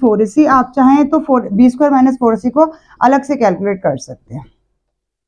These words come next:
माइनस B में से माइनस, माइनस सिक्स करूंगी तो प्लस का सिक्स आ जाएगा। Under the root B square मतलब माइनस सिक्स का स्क्वायर यानी कि थर्टी सिक्स हो गया, फ़ोर आ गया, A वन है और C हमारे पास माइनस का एटीन है, divided by नीचे क्या है हमारे पास, टू है,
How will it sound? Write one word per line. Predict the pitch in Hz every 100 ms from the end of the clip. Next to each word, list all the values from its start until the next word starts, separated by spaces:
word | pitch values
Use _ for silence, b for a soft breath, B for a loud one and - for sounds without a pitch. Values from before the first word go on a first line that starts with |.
| B 240 -
माइनस | 214 240 277
B | 240 285
में | 294
से | 311
माइनस, | 269 233 269 269
माइनस | 254 247 277
सिक्स | 302 285
करूंगी | 294 269 269 269
तो | 285
प्लस | 233 208
का | -
सिक्स | 247 247 -
आ | 254
जाएगा। | 240 240 240 247 B B - 226
Under | 240 262
the | 269
root | 269 277 240 190
B | 254 262
square | - 269 285 262
मतलब | 240 240
माइनस | 220 208 226 226
सिक्स | 254
का | - 262
स्क्वायर | 254 262 277 277 B -
यानी | 220
कि | 208
थर्टी | 233 196 226
सिक्स | 226 277 294
हो | 269
गया, | 285 294
फ़ोर | 294 240 240
आ | 240
गया, | 233 269 277 -
A | 226
वन | 233 208 208
है | 220 262 277 b b b
और | 226 240
C | 233 277 277
हमारे | 269 220
पास | 214 262 262
माइनस | 233 214 196 208 208
का | 269 269
एटीन | 220 185 - 165 -
है, | - _ _ _ _ _ - 175
divided | 214 208 226 254
by | 277 302
नीचे | 302 233 247
क्या | 247 262
है |
हमारे | 262 254
पास, | 254 277 277 -
टू | 180
है, | 135